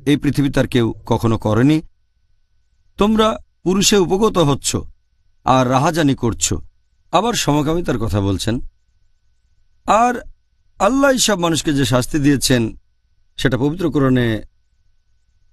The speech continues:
আছে সূরা হুদ, অধ্যায় নম্বর এগারো, আয়াত নম্বর বিরাশি। আল্লাহ বলেছেন যে তিনি সেই জনপদকে উল্টে দিলেন।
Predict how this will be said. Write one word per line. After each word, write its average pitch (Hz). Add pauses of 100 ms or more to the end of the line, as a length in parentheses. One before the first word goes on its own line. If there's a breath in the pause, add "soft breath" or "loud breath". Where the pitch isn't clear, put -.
আছে 110
সূরা 110
হুদ, 101 (300)
অধ্যায় 117
নম্বর 151
এগারো, 104 (200)
আয়াত 143
নম্বর 165
বিরাশি। 110 (100)
আল্লাহ 95
বলেছেন 151 (380)
যে 101 (280)
তিনি 160
সেই 254
জনপদকে 175
উল্টে 196
দিলেন। 127